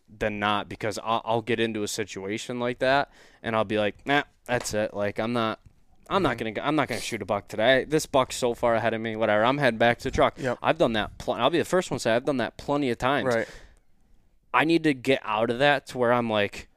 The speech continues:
Speaker 1: "I'm here to hunt, and I'm gonna hunt till dark tonight."
Speaker 2: Well, that's the thing, is that this buck would have had turned around and gone back deeper into the property where Corey had just come from.
Speaker 1: Right.
Speaker 2: And, and we, let's be honest with ourselves, we've all been there. We're like,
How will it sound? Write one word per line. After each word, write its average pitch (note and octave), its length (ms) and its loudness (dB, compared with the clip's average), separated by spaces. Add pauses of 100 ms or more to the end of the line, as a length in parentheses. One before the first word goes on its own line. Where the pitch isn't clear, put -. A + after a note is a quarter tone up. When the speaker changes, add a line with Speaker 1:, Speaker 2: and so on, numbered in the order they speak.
(120)
Speaker 1:
"I'm E3+ 160 2
here G3+ 140 2
to D3 100 0
hunt, C3+ 200 0
and G#2+ 100 -8
I'm A#2+ 80 -4
gonna A2 100 -6
hunt - 280 -12
till F#2+ 180 -12 (100)
dark F#2+ 220 -8 (100)
tonight." E2+ 260 -12
Speaker 2:
Well, C#3 160 8
that's C#3 240 4
the D3 80 -2
thing, C3 220 0
is A2 120 -4
that A2 180 0
this B2 160 0
buck B2 300 2 (100)
would A#2+ 100 -2
have A2+ 160 0
had - 400 -4
turned B2+ 240 -4
around C3+ 380 4
and A#2 100 -10
gone A2 380 4
back A2+ 260 0
deeper A2+ 260 -8
into B2 120 -6
the A#2 40 -10
property B2 320 0
where G#2+ 100 -4
Corey A2+ 240 0
had G#2 60 -4
just A#2 180 -2
come B2+ 200 -2
from. G#2+ 220 0
Speaker 1:
Right. G2 200 0
Speaker 2:
And, - 100 -10
and C#3+ 120 -2
we, D3 220 6
let's C#3+ 160 2
be E3+ 100 2
honest C3+ 240 2
with A#2+ 60 -4
ourselves, A2 340 0
we've B2 160 -4
all B2 200 4
been A#2+ 180 2
there. A2+ 120 0
We're A2 140 0
like, G#2+ 180 -2